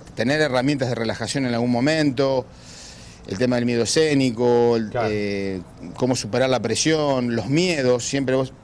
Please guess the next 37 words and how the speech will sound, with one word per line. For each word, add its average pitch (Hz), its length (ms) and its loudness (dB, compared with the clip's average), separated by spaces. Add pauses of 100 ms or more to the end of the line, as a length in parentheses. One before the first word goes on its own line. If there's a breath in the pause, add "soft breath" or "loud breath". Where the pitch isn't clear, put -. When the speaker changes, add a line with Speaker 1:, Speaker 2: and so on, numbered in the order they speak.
Speaker 1:
eh, 101 500 -10
nosotros 123 280 -6
hemos 127 320 -2
últimamente, 123 720 -2
los 117 180 -6
ulti-, 123 180 -6
el, 127 300 -2
el 123 100 0
último 139 300 -2
semestre 135 380 -2
principalmente, 120 680 -4
muchos 131 260 -2
cambios, 135 680 -2
Speaker 2:
Ujú. 135 560 -16
Speaker 1:
cambios 123 260 0
de 117 80 0
trabajo 131 400 0
y 110 60 -4
cambios 131 300 2
del 117 80 0
sistema 131 360 -2
de 120 60 0
juego, 151 340 2
y 127 80 2
a 120 60 2
veces 127 260 -2
eso 123 100 -8
te, 113 120 -4
viste, 117 340 -6
como 117 220 -4
todo 165 180 2
cambio, 127 300 0
siempre 131 260 -6
te 107 60 -10
trae 120 160 -2
miedos, 143 560 0
Speaker 2:
Claro. 107 180 -6